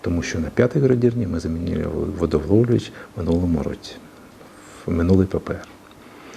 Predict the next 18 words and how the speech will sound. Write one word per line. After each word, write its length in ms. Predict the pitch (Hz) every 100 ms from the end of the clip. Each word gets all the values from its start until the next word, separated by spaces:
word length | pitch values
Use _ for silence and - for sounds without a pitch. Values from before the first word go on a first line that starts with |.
| - - -
Е, 280 | 82 82 80 82 87 98
зараз 680 | 85 92 90 82 - - - 85 85
він 260 | 104 85 78 80
в 40 | 87
нас, 420 | 82 78 - - -
постачання 640 | 82 95 - 95 85 78 90 -
виконано 560 | 78 87 90 98 104
водовловлювача. 680 | 110 110 123 127 135 127 - - - - -
Зараз 400 | 87 101 123 120
будівельники 1000 | 92 92 82 85 85 98 104 - 123 - -
ведуть 220 | 80 139
підготовчі 600 | - 90 85 - 107 -
роботи, 380 | 87 80 107 104
збірку 480 | 80 80 104 - - - - - - 98
водовловлювача, 840 | 92 87 98 95 92 87 85 - - - -
підготовку 600 | - - - 113 101 80
інших 340 | 87 - - -
там 160 | -